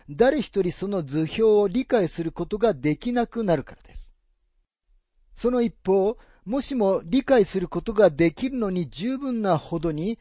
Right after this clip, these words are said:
簡略化されていれば、その図表は十分な情報を提供することはありません。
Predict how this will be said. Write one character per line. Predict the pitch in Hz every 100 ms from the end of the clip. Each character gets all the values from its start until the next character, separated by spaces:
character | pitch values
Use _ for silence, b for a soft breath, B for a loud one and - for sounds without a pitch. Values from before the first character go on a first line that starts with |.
| _ _ -
簡 | 196 247 247
略 | 240 -
化 | - 208
さ | - 175
れ | 196
て | - 190
い | 165
れ | 151
ば、 | 123 113 87 _ _ -
そ | 202
の | 190
図 | 160
表 | 180 170
は | 160 156 214 b b -
十 | 131 226 262
分 | 269 247
な | 220 165
情 | 135 190
報 | 139 180
を | 170
提 | - 180 208
供 | - 202
す | - 170
る | 165
こ | 170
と | -
は | 233 208 -
あ |
り | 123
ま | 107
せ | -
ん。 | -